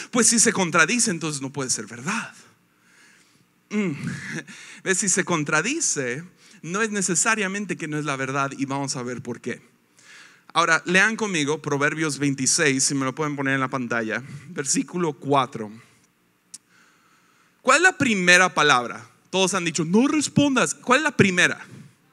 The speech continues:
No. Una vez más, ahora todos los demás, por favor, participen. ¿Cuál es la primera palabra?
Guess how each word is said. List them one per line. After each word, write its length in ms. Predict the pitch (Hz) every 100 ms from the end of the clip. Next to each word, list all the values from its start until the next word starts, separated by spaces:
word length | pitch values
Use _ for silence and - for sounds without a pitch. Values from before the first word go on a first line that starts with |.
| _ _ _ _ _ _
No. 260 | 170 160 - - _ _ _ _ _ _ _ _ -
Una 140 | 190
vez 160 | 190 180
más, 240 | 170 165
ahora 200 | 160 151
todos 200 | 151 147
los 100 | 151
demás, 320 | 143 135 127
por 140 | 131 131
favor, 240 | 127 120
participen. 600 | 127 113 117 127 113 127 - - -
¿Cuál 100 | 269
es 60 | 349
la 140 | 330
primera 520 | 247 202 170 175 175
palabra? 480 | 156 139 120 110 104